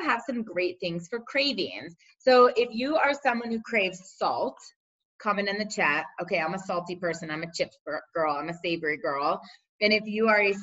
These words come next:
sweet person, like, okay, I'm a candy girl, I'm a, I'm a chocolate girl, I'm a popsicle, you know, suck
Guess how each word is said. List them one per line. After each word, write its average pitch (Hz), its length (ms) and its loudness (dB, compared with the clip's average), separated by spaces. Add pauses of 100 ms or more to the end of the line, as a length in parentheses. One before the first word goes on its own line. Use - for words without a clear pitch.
sweet 277 340 0
person, 175 540 0
like, 170 200 0 (120)
okay, 175 180 -2
I'm 165 200 0
a 180 40 -6
candy 180 360 -4
girl, 175 320 0
I'm 175 240 2
a, 196 100 2 (240)
I'm 202 140 2
a 208 180 4
chocolate 208 480 2
girl, 185 400 6
I'm 180 100 0
a 185 60 -4
popsicle, 185 720 2
you 185 120 0
know, 175 120 0
suck 180 280 -2